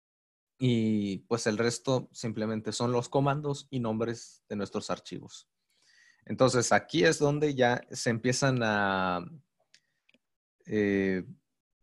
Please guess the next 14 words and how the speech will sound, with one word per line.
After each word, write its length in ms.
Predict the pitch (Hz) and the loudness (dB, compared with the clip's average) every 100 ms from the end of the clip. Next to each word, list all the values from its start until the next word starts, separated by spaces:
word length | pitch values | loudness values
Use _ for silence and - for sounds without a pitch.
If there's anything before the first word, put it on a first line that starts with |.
| - | -8
a 120 | 117 110 | -4 2
poner 220 | 131 139 | 6 6
un 120 | 135 | 4
poquito 340 | - 143 135 | 2 2 2
más 160 | 139 131 | 4 2
complejas 460 | - 123 127 127 117 | 0 0 4 4 4
las 160 | 110 | 0
cosas, 280 | - 101 107 | -2 -4 -4
porque 280 | - - 120 | -4 4 4
vamos 260 | 131 143 | 4 2
a 60 | 135 | 4
hablar 240 | 120 120 | 6 6
del 160 | 127 123 | 4 2
co-, 180 | - | -2